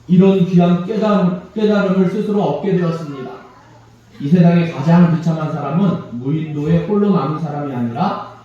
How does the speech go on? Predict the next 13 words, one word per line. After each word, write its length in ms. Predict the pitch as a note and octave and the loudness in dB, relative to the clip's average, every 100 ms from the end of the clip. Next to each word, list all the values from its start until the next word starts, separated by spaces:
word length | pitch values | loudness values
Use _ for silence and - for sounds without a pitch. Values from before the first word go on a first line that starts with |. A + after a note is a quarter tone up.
| - _ | -20 _
어디에서든지 920 | G#2+ B2 C3 C3+ B2+ A#2+ A#2+ B2 B2+ - | -6 -6 -4 -6 -6 -6 -6 -6 -8 -8
감사할 600 | D#3+ C#3 D3+ C#3+ C#3+ - | -8 -8 -8 -6 -6 -10
조건을 460 | - C3+ C3 C3 | -12 -12 -12 -10
생각할 580 | G3+ G3+ F#3+ F#3+ E3+ D3 | -6 -4 -4 -4 -6 -4
줄 260 | F#3 F#3+ D#3 | -4 -2 -4
모르는 480 | A#2+ B2+ C3 B2+ | -6 -8 -10 -12
사람이다. 640 | B2+ E3+ D3+ A#2+ - - - - _ - _ _ _ _ _ - - _ - | -10 -10 -10 -12 -14 -16 -20 -20 _ -20 _ _ _ _ _ -20 -20 _ -6
이 80 | F#3 | -2
세상에서 440 | A#3 A3+ A3+ F#3+ | -2 -2 -4 -4
가장 300 | F#3+ F#3+ F3+ | -4 -4 -2
불행한 320 | F3 F3+ F3+ | -2 -2 -2
사람이 360 | F3 E3+ E3 D3 | -2 -2 -2 -4
누굽니까? 720 | D3+ D3+ C#3+ F#3+ G3 - - | -10 -12 -12 -8 -8 -10 -18